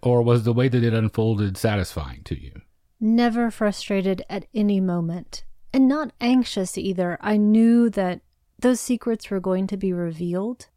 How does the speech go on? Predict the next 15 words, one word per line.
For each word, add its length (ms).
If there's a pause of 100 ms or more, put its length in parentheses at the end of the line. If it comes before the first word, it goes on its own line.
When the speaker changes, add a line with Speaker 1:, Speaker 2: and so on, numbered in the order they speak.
(300)
Speaker 2:
to 200
the 120
extent 420
that 120
she 180
will 220 (140)
ever 340
reveal 500
those 220
kinds 340
of 140
secrets. 600 (340)
I 160
delighted 540
in 180